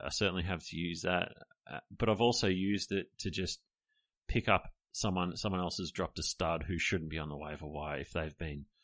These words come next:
super keen for a win in their matchup. So I think there's strategies over the buys if you're playing the buys. Uh, if you're not playing the buys, you know, that's, that's fine. And, you know, once you, I hope you've had a good night's sleep with the lights on.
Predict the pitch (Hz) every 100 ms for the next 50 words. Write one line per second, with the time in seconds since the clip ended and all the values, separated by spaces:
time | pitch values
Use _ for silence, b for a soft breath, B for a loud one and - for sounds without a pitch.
0 | b b - 104 95 - 95 87 82 -
1 | 78 80 98 92 87 82 85 98 - 110
2 | - 110 180 180 139 - B B B B
3 | B B _ - - 117 120 110 98 90
4 | - 104 104 107 85 98 107 120 87 82
5 | - 92 98 92 90 95 - 190 175 -
6 | 80 78 - 95 - - 90 90 78 80
7 | 82 90 90 - 101 82 98 123 - 87
8 | - _ 92 - - 78 87 101 76 78
9 | _ _ 92 85 80 110 - 87 - 92
10 | 85 - _ B B B B B B B
11 | B B _ 107 135 127 123 123 107 98
12 | 113 101 107 - - 107 117 120 - 90
13 | 92 98 - 120 170